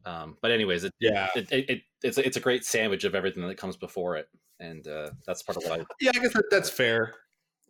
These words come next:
Speaker 2: I mean, I think, I think, like, 'cause I, I hadn't really played a Final Fantasies in, in quite a long time, like, um,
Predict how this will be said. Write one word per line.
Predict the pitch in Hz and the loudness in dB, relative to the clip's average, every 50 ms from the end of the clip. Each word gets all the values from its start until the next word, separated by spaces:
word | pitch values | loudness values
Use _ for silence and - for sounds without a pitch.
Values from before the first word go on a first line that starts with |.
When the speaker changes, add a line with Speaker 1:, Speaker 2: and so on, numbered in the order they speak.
| _ _ _ _ - | _ _ _ _ 0
Speaker 2:
I | 214 | 4
mean, | 185 214 214 | 4 6 6
I | 208 | 6
think, | 214 269 247 - - | 6 4 2 2 4
I | - 175 | 2 2
think, | 180 247 240 175 - | 4 4 2 4 6
like, | 190 170 165 - | 6 6 6 4
'cause | - 160 143 | 2 2 4
I, | 156 175 190 170 - 151 | 6 6 6 4 4 4
I | 170 | 2
hadn't | 185 214 208 175 165 | 4 2 2 2 2
really | 160 156 - | 2 2 2
played | - - 123 120 127 | 2 2 4 6 6
a | 127 120 | 6 6
Final | - 113 110 107 104 | 6 2 2 2 2
Fantasies | - 117 104 104 - 113 98 - | 2 0 0 0 -2 -4 -6 -6
in, | - - 117 107 104 | -2 0 0 0 0
in | 101 - 113 101 98 - | 0 -2 -2 -2 -2 -6
quite | - - 110 107 110 107 | -4 0 2 4 4 6
a | |
long | 101 101 101 98 98 98 | 6 4 4 4 2 -2
time, | - - 101 98 101 98 95 95 | -2 -2 0 0 0 0 -2 -2
like, | 90 90 90 85 - - - | -2 -2 -2 -2 -4 -8 -4
um, | 101 101 92 90 92 90 85 | -2 0 0 0 -2 -6 -14